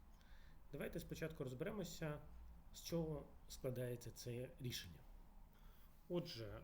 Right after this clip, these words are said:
е, рішення складається насправді з, не з одного, а з чотирьох модулів,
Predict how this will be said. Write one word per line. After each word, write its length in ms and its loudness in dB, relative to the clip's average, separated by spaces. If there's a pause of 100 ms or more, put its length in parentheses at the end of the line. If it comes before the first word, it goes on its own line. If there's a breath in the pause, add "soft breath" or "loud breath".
(240)
е, 760 2 (4000)
рішення 340 4
складається 480 2
насправді 440 0
з, 320 2
не 140 4
з 40 6
одного, 300 6
а 40 4
з 40 0
чотирьох 380 0
модулів, 380 2